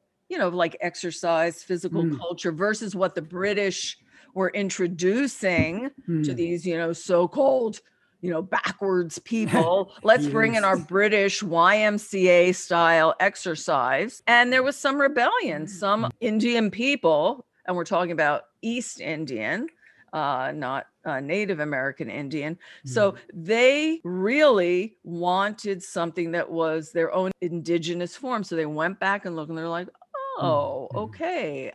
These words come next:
Speaker 1: asana."
Speaker 2: Yeah.
Speaker 1: You know, how, how he traces it back was then T Krishnamacharya, who was a
Speaker 2: Right.
Speaker 1: teacher of Sri Desikachar, of
Speaker 2: His Desikachar's dad, yeah. I think Iyengar, Krishnamacharya's nephew,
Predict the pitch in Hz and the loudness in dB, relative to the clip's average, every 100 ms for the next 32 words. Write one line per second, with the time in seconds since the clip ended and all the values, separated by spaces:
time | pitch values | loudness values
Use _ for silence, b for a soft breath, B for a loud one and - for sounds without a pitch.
0 | - 226 302 - 202 143 101 - _ B | -6 -4 -4 -6 -8 -6 -8 -12 _ B
1 | 147 131 131 117 - 233 214 214 190 190 | -14 -10 -10 -12 -4 -2 -2 0 -2 -2
2 | 214 180 247 277 - 240 208 170 156 156 | -2 -4 -4 -6 -4 -2 -2 -4 -8 -10
3 | 151 151 151 160 165 143 165 151 - 226 | 0 2 2 -2 -8 -6 -8 -8 -8 -10
4 | 220 208 190 190 170 160 156 135 120 131 | -8 -8 -6 -6 -6 -6 -6 -4 -2 -4
5 | 160 b b 277 - - 262 285 254 226 | -6 b b -4 -2 -2 -6 -8 -8 -6
6 | 226 214 185 175 - b - 165 156 190 | 0 4 2 0 -14 b -8 -6 2 2
7 | 220 220 214 208 226 196 190 190 185 190 | 2 -2 -8 -8 -4 -2 0 0 -2 -6
8 | b b _ 165 160 160 156 151 - 131 | b b _ 0 2 2 0 -4 -6 -6
9 | 117 170 - 156 120 160 160 123 175 170 | 0 0 2 -2 2 2 2 0 0 0
10 | 240 185 175 208 240 202 180 175 170 160 | -4 -4 -2 0 -2 0 2 2 0 -4
11 | - 208 202 - 165 160 151 127 147 151 | -4 -2 -2 -2 -2 -2 -2 -2 -4 -4
12 | 151 | -8